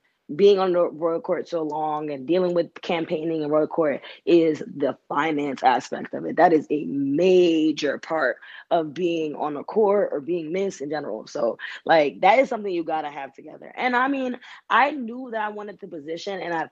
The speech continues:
figured God would make a way. And Lord, he has, because I literally, I feel like I'm always working because I have to, you know, do all these things and live up to all these expectations, which can definitely be a lot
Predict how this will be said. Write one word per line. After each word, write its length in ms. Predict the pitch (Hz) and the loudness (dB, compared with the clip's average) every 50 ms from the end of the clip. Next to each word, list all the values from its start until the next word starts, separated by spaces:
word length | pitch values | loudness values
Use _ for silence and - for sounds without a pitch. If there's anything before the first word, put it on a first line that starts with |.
| _ - | _ 4
figured 380 | 214 220 208 196 202 170 143 | 4 4 6 6 4 4 4
God 200 | 143 160 160 156 156 | 2 2 2 0 0
would 100 | 151 151 | 0 -2
make 180 | 160 156 - | -4 -6 -4
a 40 | 165 | -2
way. 200 | 160 165 170 160 | 0 0 0 0
And 140 | 123 180 214 | 0 0 0
Lord, 320 | 330 403 415 415 381 - - _ - 139 123 - - _ - | 2 4 4 4 2 0 -4 _ -14 -12 -12 -14 -12 _ -2
he 220 | 226 214 277 285 | 2 4 4 6
has, 420 | 247 247 190 165 143 123 151 151 | 6 6 6 4 2 0 -6 -8
because 520 | - 175 - - 185 170 160 160 156 151 - - - - - - - _ - | -6 -6 -4 -2 -2 -4 -4 -4 -8 -10 -12 -16 -20 -20 -20 -20 -16 _ 0
I 300 | - 185 196 202 208 196 185 170 151 156 131 | 2 4 4 4 2 -2 -8 -14 -20 -18 -16
literally, 680 | 160 170 196 202 233 240 233 240 233 220 214 214 202 160 _ _ _ _ - | -12 -10 -8 -8 -8 -8 -10 -12 -12 -14 -14 -14 -16 -18 _ _ _ _ -20
I 60 | 170 | -16
feel 160 | - - 214 | -10 -8 -6
like 140 | 202 185 160 | -6 -6 -6
I'm 120 | 170 170 | -8 -8
always 320 | - 170 180 190 190 180 180 | -6 -4 -2 -2 -2 -4 -4
working 560 | 170 175 175 175 - 180 180 185 185 180 180 | -6 -8 -8 -8 -10 -12 -12 -12 -10 -10 -10
because 400 | 170 170 - 185 165 160 165 - - _ - | -10 -8 -6 -6 -6 -6 -6 -8 -10 _ 0
I 220 | - 180 165 170 165 | 2 4 4 4 2
have 320 | 147 170 165 165 160 - | 2 4 4 4 2 0
to, 340 | - - 180 170 160 160 147 - _ _ | -4 -4 -4 -2 -2 -4 -6 -10 _ _
you 100 | - 247 | -8 -4
know, 240 | 233 170 156 170 190 - _ _ - | -4 -4 -4 -6 -8 -14 _ _ -8
do 220 | 202 202 202 185 | -4 -2 0 0
all 140 | 175 180 175 | 0 0 0
these 200 | 165 175 170 - | 0 -2 -4 -6
things 520 | - - 185 175 180 180 175 175 175 151 | -4 -4 -2 -2 0 -2 -2 -2 -4 -4
and 140 | 156 139 143 | -6 -4 0
live 160 | 160 180 185 | 2 4 6
up 140 | 185 185 175 | 6 6 6
to 80 | - 180 | 8 6
all 100 | 170 165 | 6 6
these 160 | 165 165 - | 4 2 -2
expectations, 840 | 160 165 - - 165 156 - - 175 160 - - 165 165 170 170 - - - - - - | -4 -6 -4 -4 -6 -4 -4 -4 -4 -4 -4 -6 -8 -10 -10 -12 -12 -14 -16 -16 -6 0
which 220 | - 190 190 - | 2 2 4 4
can 180 | - 220 202 190 | 4 2 4 6
definitely 360 | 190 180 202 - 240 233 226 | 6 6 6 4 2 0 2
be 220 | 214 190 214 190 170 | 2 2 2 2 2
a 100 | - 151 | 2 2
lot 420 | 156 151 156 156 151 143 127 - | 2 2 0 0 0 -2 -4 -6